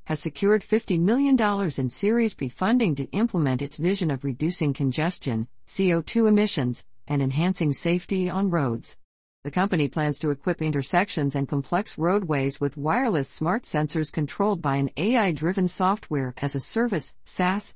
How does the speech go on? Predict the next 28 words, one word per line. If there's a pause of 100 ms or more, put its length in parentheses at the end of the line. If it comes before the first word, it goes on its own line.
platform. (480)
No
Traffic
aims
to
collaborate
with
one
hundred
traffic
agencies
and
departments
of
transportation
worldwide
by
the
end
of
the
year, (160)
targeting
markets
in
Japan, (220)
Italy,
Germany,